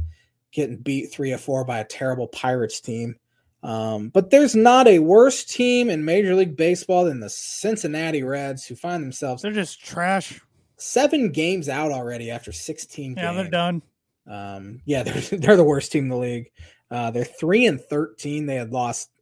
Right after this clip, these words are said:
Speaker 1: was it eleven in a row, twelve in a row?
Speaker 2: After their, you know.
Speaker 1: Um, I, I think it was eleven in a row after a pretty good opening series against the defending champs, the Braves, where I think they took
Speaker 2: Two or three,
Speaker 1: well,
Speaker 2: right?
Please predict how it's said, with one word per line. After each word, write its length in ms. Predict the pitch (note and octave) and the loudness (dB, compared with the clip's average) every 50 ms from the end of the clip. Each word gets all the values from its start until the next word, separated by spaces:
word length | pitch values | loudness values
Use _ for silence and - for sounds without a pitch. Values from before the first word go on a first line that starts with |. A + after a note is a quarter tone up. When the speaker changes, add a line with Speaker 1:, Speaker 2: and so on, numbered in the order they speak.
| _ _ _ _ _ _ | _ _ _ _ _ _
Speaker 1:
was 140 | - D#3 B2+ | -12 -10 -10
it 160 | G#2 F2 - _ _ _ _ _ _ _ _ _ _ _ _ _ _ _ _ _ _ _ _ | -10 -10 -12 _ _ _ _ _ _ _ _ _ _ _ _ _ _ _ _ _ _ _ _
eleven 520 | - G#2+ F#2+ G#2+ A#2 E3 G3 A3+ A#3+ B3 B3+ | -16 -10 -8 -6 -6 -4 -4 -4 -4 -4 -4
in 100 | B3+ B3+ | -4 -4
a 80 | B3+ | -4
row, 280 | B3+ B3+ C4 C#4+ C#4+ C#4 | -4 -4 -4 -4 -6 -8
twelve 360 | C#4 - - - F3 G#3+ A3+ | -8 -6 -4 -2 -2 0 -2
in 60 | B3 | -2
a 60 | B3+ B3+ | -2 0
row? 360 | B3+ C4 C4+ C#4 C#4+ C4+ _ _ - - | 0 0 -2 -2 -4 -6 _ _ -16 -10
Speaker 2:
After 340 | F3+ E3 E3+ - - F3+ E3+ | -8 -8 -8 -8 -8 -8 -8
their, 280 | E3 D#3+ D#3+ D#3 D#3 C#3+ _ - | -6 -6 -8 -8 -10 -12 _ -10
you 120 | G#3 F3 | -8 -6
know. 120 | E3+ F3 E3+ | -6 -4 -6
Speaker 1:
Um, 480 | A#2 A#2 A#2 A2+ A2+ A2+ A2 A2+ - _ _ _ _ _ _ _ _ _ _ _ _ - | -6 -6 -8 -8 -8 -10 -10 -12 -14 _ _ _ _ _ _ _ _ _ _ _ _ -2
I, 160 | - D#3+ F3 F3 | 0 2 2 2
I 120 | D#3+ D#3 | 2 0
think 160 | D#3 - G3+ G3 | 2 2 2 2
it 60 | E3+ | 2
was 80 | C#3+ | 0
eleven 360 | C#3+ C3 B2+ C3+ C#3 C#3 C3+ C#3 | -2 -4 -4 -4 -4 -4 -6 -6
in 80 | C3 B2 | -6 -6
a 40 | A#2 | -6
row 300 | A#2+ B2 A#2+ A#2 A2 - - _ - | -4 -4 -4 -4 -4 -6 -10 _ -8
after 340 | - C3+ B2+ - - C3 B2+ | -6 -4 -4 -4 -2 -4 -4
a 80 | A2+ | -4
pretty 340 | A2 _ - - A#3 C#4 E4 | -6 _ -6 -2 0 0 0
good 520 | G3+ C3+ C#3 E3+ G3+ G#3+ G#3 F3+ D3 A#2+ - - - | 0 2 4 6 8 8 8 6 4 0 -8 -10 -4
opening 380 | - E3 F#3 F3+ G3 E3 D#3 C#3+ | 0 0 0 2 0 -2 -2 -4
series 400 | - - F3+ F#3+ G#3 G#3 F3 D3+ | -4 0 4 6 6 6 4 4
against 360 | D#3+ C#3 D3 D3+ D3 - - | 0 -2 -4 -4 -8 -8 -8
the 140 | - C3+ B2+ | -8 -8 -6
defending 420 | A#2+ B2 - - D3+ D3 C#3 B2 | -8 -8 -10 -8 -8 -6 -8 -8
champs, 380 | A2+ - - D#3+ E3+ E3+ E3 - | -8 -8 -8 -6 -6 -8 -8 -8
the 60 | - | -6
Braves, 280 | A2+ D3 E3+ F3+ D#3 C3+ | -4 -2 -2 -2 -2 -4
where 100 | B2 A2+ | -4 -6
I 60 | A2 | -6
think 180 | - E3+ F3+ - | -8 -10 -10 -8
they 180 | G#2+ G#2+ G#2 - | -8 -10 -10 -10
took 200 | - F3 F3 _ _ _ _ _ _ _ _ _ _ _ _ _ _ _ _ _ | -12 -12 -12 _ _ _ _ _ _ _ _ _ _ _ _ _ _ _ _ _
Speaker 2:
Two 140 | - - G3 | -12 -10 -8
or 40 | F3+ | -6
three, 100 | C#3 C3+ | -4 -4
Speaker 1:
well, 200 | C#3 C3+ C3 - | -2 -2 -2 -4
Speaker 2:
right? 140 | F#3+ A#3 | -4 -6